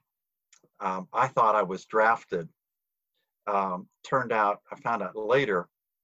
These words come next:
that actually I didn't make the cut for Little League. They had a minor league for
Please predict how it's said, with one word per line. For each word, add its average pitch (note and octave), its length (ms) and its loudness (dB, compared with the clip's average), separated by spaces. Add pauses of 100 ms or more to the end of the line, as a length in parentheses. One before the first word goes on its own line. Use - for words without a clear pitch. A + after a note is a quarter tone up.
(180)
that A2 160 -2
actually A#2 460 -2
I G#2+ 100 0
didn't B2 280 -4
make A#2+ 180 -4
the G#2+ 100 -10
cut - 320 -4
for A2 140 0
Little G2+ 260 0
League. F2 320 -4 (320)
They A2+ 80 0
had A2 160 2
a G#2 40 2
minor A#2 420 2
league F#2 280 0
for - 160 -2